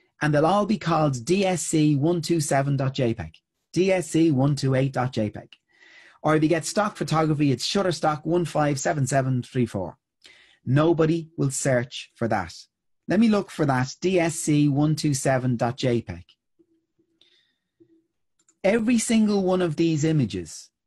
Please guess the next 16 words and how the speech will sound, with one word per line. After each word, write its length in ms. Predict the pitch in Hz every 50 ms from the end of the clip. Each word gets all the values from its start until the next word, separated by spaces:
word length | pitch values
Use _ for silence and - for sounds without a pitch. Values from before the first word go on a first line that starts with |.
| _ _ _ _ _
every 400 | 196 190 220 220 202 196 240 220
single 380 | 202 - 226 214 208 202 202 190
one 200 | 190 196 185 151
of 100 | 113 101
them 220 | 92 87 90 101 - _ _ _ _ _ _ -
are 100 | 151 143
different. 540 | 135 175 170 156 - - 95 85 80 - _ _ _ _ _ _ _ _ _ _ _ _ _ _ _ _ _ _ _ _ _ -
Every 200 | 175 170 175 190
single 280 | 170 202 185 175 165 151
one. 240 | 120 95 82 85 - _ _ _ _ _ _ _ _ _ _ _ _ _ _ _ _ _
Except 320 | - 143 131 - 165 156 -
they've 160 | 160 151 139
one 180 | 160 175 175 165
thing 160 | 165 165 160
in 120 | 151 147
common. 420 | 135 151 143 131 104 92 80 85